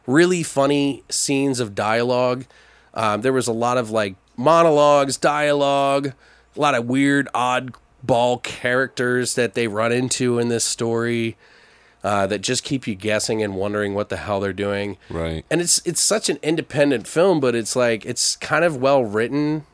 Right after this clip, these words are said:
Speaker 1: and it's actually not as improv as you would think. Like, there are moments, but m-,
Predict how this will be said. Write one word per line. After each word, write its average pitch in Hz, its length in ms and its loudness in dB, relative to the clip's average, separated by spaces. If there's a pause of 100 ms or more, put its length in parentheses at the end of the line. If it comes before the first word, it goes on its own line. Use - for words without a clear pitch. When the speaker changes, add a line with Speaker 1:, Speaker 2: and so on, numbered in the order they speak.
(220)
Speaker 1:
and 147 100 2
it's 143 120 -4
actually 208 380 2
not 160 280 2
as 151 160 0
improv 147 500 2
as 131 160 -2
you 123 100 -2
would 107 140 -4
think. 110 400 -4 (140)
Like, 131 160 -2
there 180 180 2
are 165 160 2
moments, 156 680 2
but - 260 -4
m-, 131 40 -6